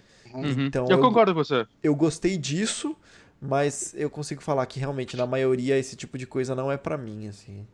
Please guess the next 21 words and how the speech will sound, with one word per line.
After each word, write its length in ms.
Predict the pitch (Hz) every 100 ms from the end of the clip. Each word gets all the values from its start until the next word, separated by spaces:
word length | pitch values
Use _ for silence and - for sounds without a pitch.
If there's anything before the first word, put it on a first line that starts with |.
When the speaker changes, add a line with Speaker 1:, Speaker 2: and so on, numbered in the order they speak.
| _
Speaker 3:
É, 320 | - 113 107 92
Speaker 2:
É, 120 | 170
Speaker 3:
foi 120 | 170
Speaker 2:
é 40 | 180
que 80 | 190
eu 60 |
acho 100 | 180
Speaker 3:
uma 40 | 131
Speaker 2:
que, 40 |
assim, 120 | 196 202
Speaker 3:
exceção. 220 | 165 117
Speaker 2:
tem, 220 | 190 202 - _ _ _ -
tem 260 | 202 233
final 680 | 247 - 208 160 156 160 170
que 300 | - 185 165
é 340 | 156 156 156
em 180 | - 160
aberto 720 | 156 139 131 147 151 156 165 160
no 140 | 156
nível 1300 | 156 151 135 151 156 156 156 151 151 151 147 147 143 -
preguiçoso, 680 | 147 160 - 135 113 113